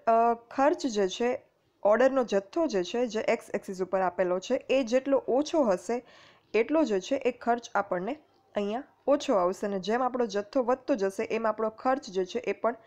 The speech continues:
અ, સોરી, સોરી, સોરી, સોરી. અ, ઓર્ડરનો જથ્થો છે એ જેટલો આપણો, અ, ઓછો હશે એટલો આપણો ખર્ચ વધારે આવશે. કારણ કે હવે આપણે ધારીએ કે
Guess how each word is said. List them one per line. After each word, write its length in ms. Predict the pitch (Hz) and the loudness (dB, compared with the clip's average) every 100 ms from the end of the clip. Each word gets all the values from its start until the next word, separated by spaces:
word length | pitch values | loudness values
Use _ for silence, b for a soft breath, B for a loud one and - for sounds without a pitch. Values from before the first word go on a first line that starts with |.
| b b b - | b b b -6
અ, 260 | 185 185 - _ - - | -4 -4 -8 _ -14 -2
સોરી, 300 | 185 175 208 _ _ _ _ _ - | -2 -2 -8 _ _ _ _ _ -10
સોરી, 200 | 190 185 | -8 -8
સોરી, 260 | 185 175 175 | -6 -8 -6
સોરી. 300 | 180 208 233 _ _ b b b b b b 202 | -8 -8 -10 _ _ b b b b b b 0
અ, 40 | 202 208 - | 2 2 4
ઓર્ડરનો 480 | 202 240 269 285 277 | 4 4 4 4 2
જથ્થો 560 | 202 208 302 - 320 | 2 0 0 2 2
છે 160 | 311 240 | 2 2
એ 240 | 233 226 | 2 2
જેટલો 560 | 202 220 220 262 262 269 | 2 0 0 4 6 6
આપણો, 580 | - 220 240 240 254 247 | 4 2 4 4 4 4
અ, 160 | - 214 208 208 202 - _ - | 4 4 4 4 2 -2 _ -2
ઓછો 340 | 240 285 339 285 | 2 2 4 4
હશે 280 | 208 208 | 2 2
એટલો 280 | 220 214 247 | 0 2 2
આપણો 220 | 240 240 | 2 0
ખર્ચ 380 | 240 - 247 - | -2 -2 -2 -2
વધારે 340 | 220 226 269 220 | 0 4 4 4
આવશે. 340 | 185 190 196 | 2 0 -2
કારણ 260 | 190 202 202 | 0 -2 -2
કે 200 | 220 220 B B B - | -4 -6 B B B -4
હવે 220 | 214 226 | 0 0
આપણે 380 | - 226 233 233 | 0 -2 0 -2
ધારીએ 460 | 208 262 262 160 | 0 0 0 -2
કે 440 | - - 233 240 | -4 2 4 6